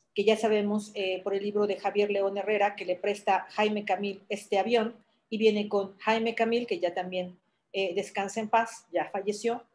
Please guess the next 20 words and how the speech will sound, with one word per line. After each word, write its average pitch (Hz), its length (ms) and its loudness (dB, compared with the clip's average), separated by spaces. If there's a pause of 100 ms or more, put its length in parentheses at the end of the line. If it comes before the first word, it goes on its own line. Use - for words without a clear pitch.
(520)
viene 220 380 4
con 202 300 -4 (160)
Joaquín 180 400 0
Barona, 214 480 2 (500)
viene 208 400 2
con 202 320 -2
Hugo 262 340 6
López, 196 680 0 (280)
trae 208 260 6
a 214 60 4
Alejandro 240 640 2 (440)
y 208 80 -8
viene 196 260 -2
Luis 170 200 -10
Miguel. - 220 -18 (1160)
Son 262 160 0
las 262 140 0
personas 226 420 -2
que 196 160 -4
llegan, 185 460 2